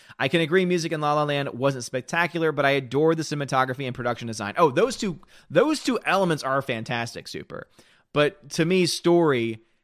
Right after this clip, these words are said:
is also very important, right? I think that if you don't have a story in a film like that, and you don't have, if you have a musical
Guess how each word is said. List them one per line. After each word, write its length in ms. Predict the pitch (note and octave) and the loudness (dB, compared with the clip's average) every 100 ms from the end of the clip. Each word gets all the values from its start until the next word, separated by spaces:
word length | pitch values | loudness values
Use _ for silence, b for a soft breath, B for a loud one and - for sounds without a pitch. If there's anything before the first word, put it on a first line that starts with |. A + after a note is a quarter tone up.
| _ _ | _ _
is 160 | - C3+ | -6 0
also 300 | C#3 C#3 C#3 | 2 2 0
very 240 | B2 A#2+ | 2 2
important, 500 | A2+ A2 B2+ G2+ - - _ _ _ _ | 0 -4 -8 -10 -10 -20 _ _ _ _
right? 360 | A#2 B2 B2 - | 0 0 0 -6
I 280 | A2+ A2+ C3+ | -6 -4 -2
think 220 | D3 B2+ | -4 0
that 320 | C3 B2+ - | -2 -2 -6
if 120 | C3 | -8
you 60 | B2+ | -6
don't 240 | A#2+ D#3 | 0 0
have 180 | D#3 C#3+ | 0 0
a 60 | B2+ | 0
story 600 | - D3 C3+ A#2+ A2 A2 b b | 0 0 0 -2 -4 -8 b b
in 80 | A#2+ | -6
a 60 | A#2 | -4
film 260 | - C#3 | 0 2
like 260 | B2+ A#2+ G#2 | 2 0 0
that, 340 | A#2 A2 A2 - | 0 0 -2 -6
and 140 | B2 | -6
you 80 | B2 | -4
don't 220 | A#2 C#3 | -2 -2
have, 280 | C#3 C3 A#2+ b b b | 0 0 -2 b b b
if 140 | E3+ D3 | -2 0
you 80 | D3 | 0
have 200 | G3 G3 | 4 4
a 60 | |
musical 640 | D3 C#3+ E3+ E3+ G3 A3 | 2 0 0 0 0 -2